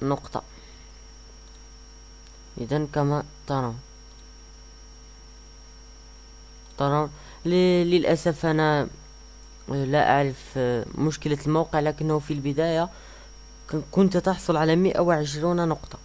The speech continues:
إذن ترون هذا هو العداد، عندما يكتمل تقوم بالحصول على البطاقة. مثلًا تريد الحصول على النقاط، تضغط هنا على انفيت كما ترون، ثم تقوم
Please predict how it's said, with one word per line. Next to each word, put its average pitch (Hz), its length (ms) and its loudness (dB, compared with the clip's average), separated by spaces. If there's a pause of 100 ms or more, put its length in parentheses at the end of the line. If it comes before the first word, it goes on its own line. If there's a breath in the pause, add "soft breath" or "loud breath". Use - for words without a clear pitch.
(1200 loud breath)
إذن 151 340 2
ترون 156 360 4
هذا 147 240 2
هو 147 100 2
العداد، 139 440 0 (220)
عندما 147 440 2
يكتمل 151 400 0
تقوم 143 580 -2 (520 loud breath)
بالحصول 143 460 -4
على 143 300 2
البطاقة. 127 560 -4 (400 loud breath)
مثلًا 196 500 2 (260 loud breath)
تريد 196 280 2
الحصول 175 460 0
على 165 340 2
النقاط، 147 480 -2 (420 loud breath)
تضغط 147 360 0
هنا 147 140 0
على 131 180 0
انفيت 135 460 -4 (120)
كما 131 200 0
ترون، 135 400 -4 (3250 loud breath)
ثم 196 200 4
تقوم 190 520 2